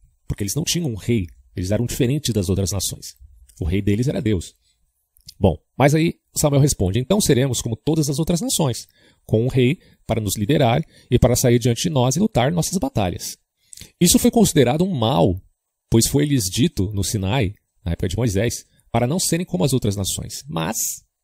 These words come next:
mesmo assim, Saul, à época, foi escolhido como rei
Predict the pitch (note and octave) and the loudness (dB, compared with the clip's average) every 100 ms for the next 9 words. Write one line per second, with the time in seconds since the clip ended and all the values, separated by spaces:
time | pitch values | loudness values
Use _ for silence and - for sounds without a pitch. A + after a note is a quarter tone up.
0 | _ - B2+ D3 D#3 B2 D3 _ _ - | _ -4 -2 0 0 -2 -6 _ _ -6
1 | - D3+ B2+ F3+ G#2 G#2 - - - G#2 | 2 6 8 8 8 4 2 -2 0 0
2 | - G#2 F2 F2+ D3 _ _ _ - A2+ | 2 0 0 -4 -6 _ _ _ -2 0
3 | A#2 D3 | 0 0